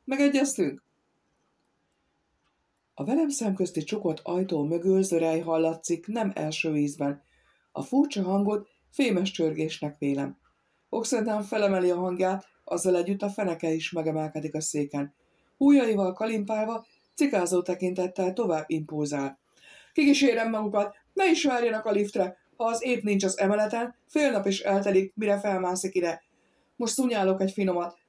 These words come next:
Amúgy én mindig jól alszom, mert tiszta a bűntudatom. Aztán megnézem a naptáramban, mit is csináltam tizenharmadikán, és tüstén megtelefonálom. Isten önökkel,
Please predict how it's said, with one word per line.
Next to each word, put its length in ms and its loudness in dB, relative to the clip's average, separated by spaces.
Amúgy 440 2
én 140 0
mindig 320 2
jól 220 4
alszom, 520 0
mert 200 -2
tiszta 320 2
a 100 2
bűntudatom. 680 0
Aztán 320 -2
megnézem 460 2
a 40 0
naptáramban, 720 0
mit 160 2
is 120 0
csináltam 520 0
tizenharmadikán, 960 0
és 240 -4
tüstén 400 2
megtelefonálom. 880 -2
Isten 340 0
önökkel, 520 0